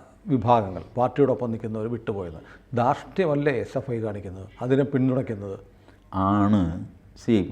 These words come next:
Speaker 2: പാർട്ടിയുടെ ഇത് നോക്ക്, ഇതിപ്പോ അങ്ങോട്ട് അങ്ങ്, ആ,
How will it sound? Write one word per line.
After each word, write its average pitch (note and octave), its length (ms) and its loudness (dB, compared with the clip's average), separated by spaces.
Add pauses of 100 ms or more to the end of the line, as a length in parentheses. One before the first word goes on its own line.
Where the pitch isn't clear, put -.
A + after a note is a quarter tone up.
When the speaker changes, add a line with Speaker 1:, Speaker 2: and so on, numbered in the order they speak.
(680)
Speaker 2:
പാർട്ടിയുടെ B2 580 6 (280)
ഇത് G#2+ 120 -2 (160)
നോക്ക്, F2+ 280 -2 (200)
ഇതിപ്പോ F#3+ 420 6 (280)
അങ്ങോട്ട് C3 320 6
അങ്ങ്, A2+ 160 4 (220)
ആ, - 20 0